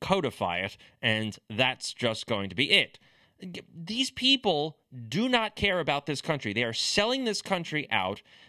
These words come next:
They do not care about the Constitution. They don't care about your rights. They don't care about your vote.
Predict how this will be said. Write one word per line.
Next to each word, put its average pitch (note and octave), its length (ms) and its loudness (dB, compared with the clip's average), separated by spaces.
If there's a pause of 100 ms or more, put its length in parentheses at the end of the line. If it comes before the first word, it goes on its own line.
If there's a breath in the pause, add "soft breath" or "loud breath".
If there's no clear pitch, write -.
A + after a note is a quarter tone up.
They D#3 480 2 (240)
do G#3 220 2
not A#3 280 0
care D3+ 220 2
about A#2 240 0
the A2 60 -10
Constitution. G2+ 760 -4
They G2 100 -4
don't G2 200 -2
care G#2 160 2
about G2+ 240 -2
your G#2 100 -2
rights. D#3+ 340 2
They G3+ 80 2
don't G3+ 200 0
care A3 180 2
about A3 300 2
your G3+ 240 4
vote. C#3+ 680 2